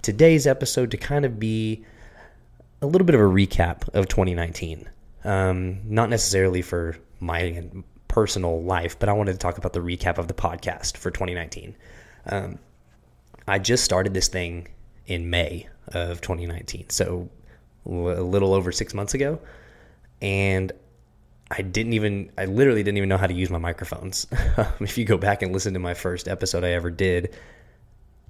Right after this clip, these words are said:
uh, it was with me and Casey,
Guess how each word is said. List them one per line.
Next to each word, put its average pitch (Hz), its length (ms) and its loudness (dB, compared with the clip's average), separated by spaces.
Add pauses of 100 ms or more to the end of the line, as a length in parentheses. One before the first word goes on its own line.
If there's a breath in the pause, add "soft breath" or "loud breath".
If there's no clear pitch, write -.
(120)
uh, 104 40 2
it 87 360 2
was 87 280 -2
with 90 260 -2
me 92 360 -2
and 87 280 -6
Casey, 92 460 -2